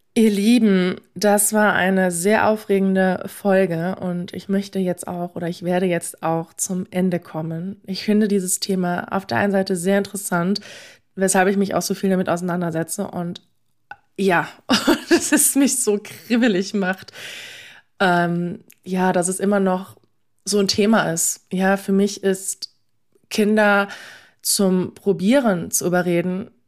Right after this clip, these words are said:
jetzt komme ich wieder auf das Thema, es gehört für mich einfach zu Zwang zum Essen und Zwang zum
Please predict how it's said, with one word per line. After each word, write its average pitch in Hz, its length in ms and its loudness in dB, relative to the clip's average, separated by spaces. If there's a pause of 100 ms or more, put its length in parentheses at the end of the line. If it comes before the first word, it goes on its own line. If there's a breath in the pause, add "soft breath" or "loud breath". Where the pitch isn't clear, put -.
(220)
jetzt 180 180 -4
komme 190 160 -2
ich 175 120 -4
wieder 175 140 0
auf 165 80 -6
das 156 180 -4
Thema, 175 380 -8
es - 140 -6
gehört 196 320 0
für 220 100 -2
mich 190 240 0
einfach 175 480 -2
zu 180 460 -2
Zwang 190 640 -2
zum 180 340 -6
Essen 175 400 -2
und - 260 -10
Zwang 202 420 0
zum 202 320 -4